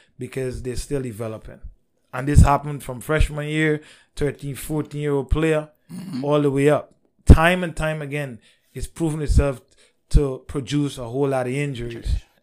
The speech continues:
Speaker 1: The other part is the overuse of good players, like
Speaker 2: Oh,
Speaker 1: talented
Speaker 2: phew,
Speaker 1: players.
Speaker 2: we've seen that.
Speaker 1: That's, that's not
Speaker 2: Yeah.
Speaker 1: an elite standard. No, even at the professional level, they manage their best players. They know
Speaker 2: Players.
Speaker 1: when to rest them. They know when to play them, when not to play them.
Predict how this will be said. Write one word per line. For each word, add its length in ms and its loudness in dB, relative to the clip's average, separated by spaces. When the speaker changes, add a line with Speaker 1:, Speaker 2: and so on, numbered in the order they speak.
Speaker 1:
The 140 2
other 160 6
part 460 6
is 180 -2
the 180 -8
overuse 760 -2
of 180 -10
good 220 -2
players, 420 -4
like 180 -2
Speaker 2:
Oh, 20 -10
Speaker 1:
talented 460 2
Speaker 2:
phew, 100 -14
Speaker 1:
players. 420 -2
Speaker 2:
we've 160 -14
seen 220 -14
that. 280 -14
Speaker 1:
That's, 300 0
that's 320 4
not 440 -4
Speaker 2:
Yeah. 140 -12
Speaker 1:
an 140 -10
elite 340 0
standard. 580 0
No, 480 0
even 260 -6
at 120 -2
the 80 -6
professional 720 -6
level, 480 -6
they 140 -2
manage 600 -2
their 140 -2
best 320 -4
players. 320 0
They 60 -12
know 60 -10
Speaker 2:
Players. 60 -6
Speaker 1:
when 160 -6
to 100 -4
rest 320 2
them. 260 0
They 80 -10
know 120 -8
when 180 -8
to 100 -10
play 240 2
them, 160 -4
when 160 -4
not 180 -6
to 80 2
play 240 0
them. 240 -8